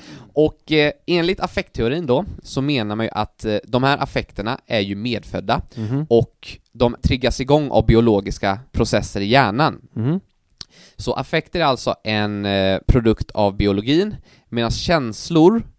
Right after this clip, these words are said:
Speaker 1: och emotion snarare är en produkt av livshistorien.
Speaker 2: Spännande.
Speaker 1: Så beroende på vad vi har varit med om tidigare så kommer vi att reagera olika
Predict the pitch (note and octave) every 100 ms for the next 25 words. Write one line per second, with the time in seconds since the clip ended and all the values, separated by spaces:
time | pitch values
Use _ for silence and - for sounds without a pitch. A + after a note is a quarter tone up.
0 | _ _ - C3+ C3 B2 - B2 A2 G#2+
1 | - C#3+ D3 A2 G2+ B2+ C#3 G#2 - A2
2 | G#2+ - G2+ G#2+ D3 - - - G2 -
3 | G2+ A2+ D3 G2 - _ _ - - G#2+
4 | A#2+ A#2+ - A#2+ A#2 D3 C#3+ C#3 E3 D#3
5 | D3 C#3 B2+ B2 A2+ C3 A2+ C3 - D#3+
6 | A2+ F#2+ G2+ G#2+ A#2+ - - _ _ -
7 | - A#2 A#2+ A2+ G#2+ A2 G#2 - G#2 F2+
8 | G#2+ A2 A2+ A2 G#2 G2+ - - C3+ A2
9 | G#2 A2 - C#3 D3+